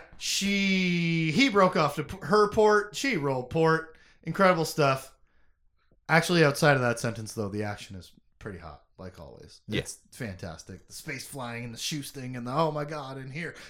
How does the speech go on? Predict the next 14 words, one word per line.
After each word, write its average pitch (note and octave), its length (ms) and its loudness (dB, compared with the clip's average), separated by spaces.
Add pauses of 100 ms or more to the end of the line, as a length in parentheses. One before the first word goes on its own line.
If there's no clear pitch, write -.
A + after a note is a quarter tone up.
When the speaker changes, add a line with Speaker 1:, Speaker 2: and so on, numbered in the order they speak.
Speaker 1:
cover G#3+ 280 2
me," A3+ 200 -2
and, D#3+ 160 -4
"Ah, B3+ 260 2
this A3 160 0
person G#3+ 380 -2
exploded," G#3 540 -2
and A#2 140 -12
whatever, G2 280 -12
right? F2+ 220 -16 (480)
Also, D#3+ 440 2 (1200)
on D3 180 0
the C#3 60 -6
ground, D3 440 0